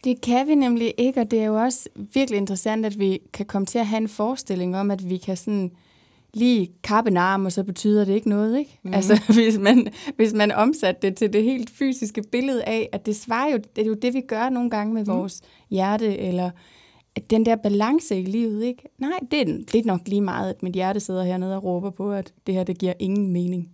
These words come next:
Speaker 2: Ja.
Speaker 1: <laughs> Ikke?
Speaker 2: Jo. På et eller andet tidspunkt, så, så råber det hjerte altså så højt, at, øh, vi bliver nødt til at lytte til det.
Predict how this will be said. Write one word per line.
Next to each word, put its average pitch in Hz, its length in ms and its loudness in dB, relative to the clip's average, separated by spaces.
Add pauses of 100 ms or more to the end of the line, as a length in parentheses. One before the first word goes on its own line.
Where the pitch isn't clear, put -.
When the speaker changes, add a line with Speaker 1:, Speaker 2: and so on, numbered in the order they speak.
(140)
Speaker 2:
Ja. 196 180 -8 (800)
Speaker 1:
<laughs> - 800 -6
Ikke? 285 340 -8
Speaker 2:
Jo. 220 180 -4 (1040)
På 196 60 -8
et - 40 -4
eller 226 120 -2
andet 233 120 -6
tidspunkt, 226 380 -8
så, 240 180 -8
så 226 140 -10
råber 240 340 -2
det 208 120 -2
hjerte 190 300 -4
altså 175 220 -8
så 185 140 -8
højt, 208 280 -6
at, 185 340 -14
øh, 170 200 -12
vi 180 60 -12
bliver 175 200 -10
nødt 185 160 -8
til - 120 -14
at 185 80 -10
lytte 190 260 -12
til 190 240 -12
det. 202 80 -6